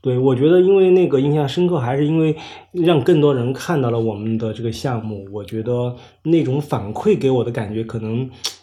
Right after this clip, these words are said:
在我们目前所有的演出当中，可能是最，最兴奋的。对，因为就像，就像王一说的，它是流动的，所以像有些很多人就看到了一半或者看到了结束，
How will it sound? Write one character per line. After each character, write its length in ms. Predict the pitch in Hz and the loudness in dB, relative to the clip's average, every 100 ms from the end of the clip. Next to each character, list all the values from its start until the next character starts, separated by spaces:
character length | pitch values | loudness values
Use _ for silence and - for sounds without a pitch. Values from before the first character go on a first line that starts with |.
| _ - | _ -4
在 240 | 156 135 | 0 2
我 60 | 120 | 0
们 100 | 113 | -2
目 180 | 127 | -2
前 240 | 131 123 123 | -2 -4 -4
所 140 | 131 | -2
有 80 | 127 | 0
的 60 | 131 | 0
演 160 | 107 | -2
出 40 | 113 | -4
当 200 | 127 127 | -4 -2
中， 260 | 131 139 | 0 0
可 140 | 143 113 | -2 -4
能 220 | 107 117 | -6 -6
是 480 | 117 - 127 120 113 - - - - - | -6 -2 0 0 -4 -10 -12 -12 -16 -4
最， 320 | 151 139 131 | 0 2 2
最 160 | 131 151 | 2 2
兴 260 | - 156 | 2 0
奋 220 | 127 113 | 0 -6
的。 160 | 98 95 92 | -8 -14 -8
对， 300 | 117 98 98 | -6 -6 -6
因 140 | 113 | -4
为 340 | 117 113 117 117 - | -2 -2 -4 -8 -12
就 140 | - 143 | -2 0
像， 160 | 127 131 - | 0 -4 -2
就 100 | 139 | 0
像 100 | 131 | 2
王 140 | 127 | 2
一 20 | - | 0
说 200 | 151 127 | 0 0
的， 40 | |
它 100 | 135 | 0
是 40 | |
流 220 | 143 127 143 | 2 2 4
动 240 | 214 147 | 4 4
的， 120 | 107 104 | -2 -6
所 180 | 135 | -4
以 160 | 127 123 | -2 -2
像 180 | 127 123 | -2 -4
有 120 | 107 | -4
些 180 | - 135 | -4 -6
很 180 | 123 107 | -4 -6
多 140 | 113 | -4
人 140 | 107 | -4
就 120 | 113 120 | -4 -4
看 280 | - 135 | -6 -6
到 80 | 123 | -6
了 80 | 107 | -6
一 100 | 107 | -6
半 240 | 135 139 | -4 -4
或 140 | 113 117 | -4 -8
者 80 | 101 | -8
看 200 | - 120 | -10 -8
到 60 | |
了 80 | 107 | -10
结 220 | - 113 | -10 -8
束， 320 | 117 - - | -8 -6 -8